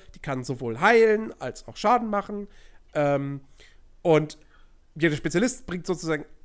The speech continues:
von, für, für ein so eine Fähigkeit nochmal eine eigene Variante mit. Also beim Zerstörungsexperten ist es eben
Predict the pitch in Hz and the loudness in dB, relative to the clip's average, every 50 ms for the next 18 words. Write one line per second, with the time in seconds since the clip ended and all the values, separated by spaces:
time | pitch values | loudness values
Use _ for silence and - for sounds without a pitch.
0 | - - - - - - - - - - - - - - - - - - - 196 | -20 -20 -20 -18 -18 -18 -20 -20 -20 -20 -20 -20 -20 -18 -18 -16 -14 -10 -8 -2
1 | - 196 247 269 208 247 233 202 - 240 233 226 - - 220 - - 160 165 175 | 4 6 6 6 6 4 2 2 0 -2 -2 -2 -2 -4 -6 -6 -6 -4 -4 -4
2 | 165 160 - 143 147 139 135 120 131 120 131 139 180 269 311 294 254 226 226 233 | -2 -2 -2 -4 -4 -4 -6 -8 -8 -6 -4 -2 -2 0 0 -2 0 2 2 2
3 | 233 - - - - - - - - - - 131 - - 117 113 110 - - 123 | 2 0 -10 -20 -20 -20 -20 -20 -16 -12 -12 -12 -10 -10 -10 -10 -10 -10 -10 -2
4 | - - 185 190 170 175 170 165 - - - - - - - - - 165 160 160 | 2 4 4 4 4 2 -4 -6 -10 -16 -16 -16 -16 -16 -8 -2 0 0 0 0
5 | 165 160 147 143 135 151 143 - 139 - - - 139 135 127 123 120 120 120 | -2 -4 -6 -6 -6 -8 -10 -10 -10 -10 -10 -8 -8 -8 -6 -6 -8 -8 -10